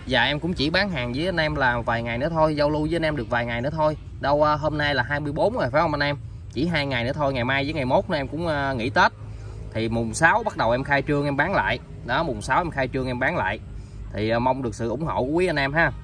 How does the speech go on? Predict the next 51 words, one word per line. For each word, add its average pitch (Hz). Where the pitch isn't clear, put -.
Thì, 120
ờ, 156
hôm 151
nay 156
em 156
cũng, 185
ờ, 160
hàng 127
thì 135
giao 151
đi 165
cho 160
anh 160
em 156
hết 202
rồi 151
nha. 156
Bây 151
giờ 143
ba 143
giờ 147
rưỡi, 117
gần 139
bốn 185
giờ 160
chiều 127
rồi. 127
Em 147
cũng, 175
ờ, 151
còn 123
một 120
số 190
phụ 127
tùng. 123
À, 135
hàng 120
này 120
là 120
hàng 120
căng 143
để 120
cho 143
anh 143
em 139
mình 123
vô 139
xe 147
đẹp. 113
Thì, 113
ờ, 120